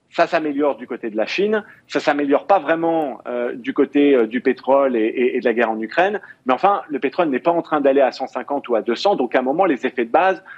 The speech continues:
vont aussi devenir un peu plus favorables. Donc lorsqu'on prend ces effets d'offre et ces effets de demande,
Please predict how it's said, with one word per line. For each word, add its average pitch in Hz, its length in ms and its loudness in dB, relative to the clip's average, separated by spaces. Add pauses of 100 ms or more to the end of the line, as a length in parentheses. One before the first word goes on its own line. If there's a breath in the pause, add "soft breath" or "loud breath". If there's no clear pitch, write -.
vont 123 200 0
aussi 143 260 0
devenir 156 320 2
un 139 60 2
peu 151 100 -8
plus 135 160 -8
favorables. 127 600 0
Donc 107 140 -10
lorsqu'on 175 280 0
prend - 180 -2
ces 165 240 2
effets 160 220 0
d'offre 139 260 4 (140)
et 117 40 -16
ces 123 200 -8
effets 120 180 -6
de 104 60 -12
demande, 170 400 2